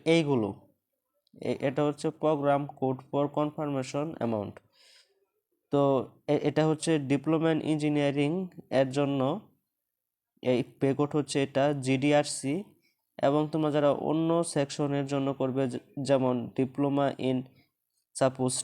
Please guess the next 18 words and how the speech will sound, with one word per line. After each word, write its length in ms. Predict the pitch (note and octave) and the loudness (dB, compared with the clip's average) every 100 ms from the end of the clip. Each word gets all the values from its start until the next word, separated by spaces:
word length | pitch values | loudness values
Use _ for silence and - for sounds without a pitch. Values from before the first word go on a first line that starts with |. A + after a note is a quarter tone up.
| - | 2
textile, 600 | B2+ B2 - C3+ B2 D#3 - B2+ | 2 2 0 0 0 -2 -10 -4
diploma 420 | C3+ C3+ C3+ C3+ | -4 -2 -2 -2
in, 140 | C3+ C3 - - - - | -4 -6 -14 -20 -18 -4
diploma 420 | B2+ C3 C#3+ C#3+ | -2 0 0 0
in 120 | C#3+ C3 | 0 0
textile, 600 | B2+ B2+ - B2 A#2 D#3+ - _ _ _ | -2 -2 -4 -2 0 -2 -10 _ _ _
তো 40 | - | -4
এটার 360 | B2+ C#3+ C#3+ | -2 0 0
জন্য 540 | C#3+ D#3 D#3 D3 D3 F#3+ - _ _ - | 0 -2 0 0 0 -4 -10 _ _ -2
পে 140 | C#3+ | 0
কোড 220 | C#3+ D#3 D3+ | 2 0 -2
হবে 400 | D#3 C#3 C#3+ F3 - _ _ _ _ _ _ _ | -2 0 0 0 -6 _ _ _ _ _ _ _
জিটিএক্সসি, 2500 | A#2 A#2 B2 D3 D3 D3+ D3+ D3+ - B2+ B2+ C3 - - - - _ _ _ _ _ - - - C3+ D3 - | -12 -4 0 2 2 2 2 0 2 4 4 0 -8 -8 -8 -14 _ _ _ _ _ -10 -4 -2 0 -2 -2
এটি 180 | C3+ | 0
হবে 260 | C#3 C3+ C#3 | 2 2 0
পে 240 | C3+ B2+ B2 | 0 0 0
কোড। 280 | - D3 - - _ _ _ _ _ - | 0 -2 -2 -14 _ _ _ _ _ -2
তো 180 | C3 | 0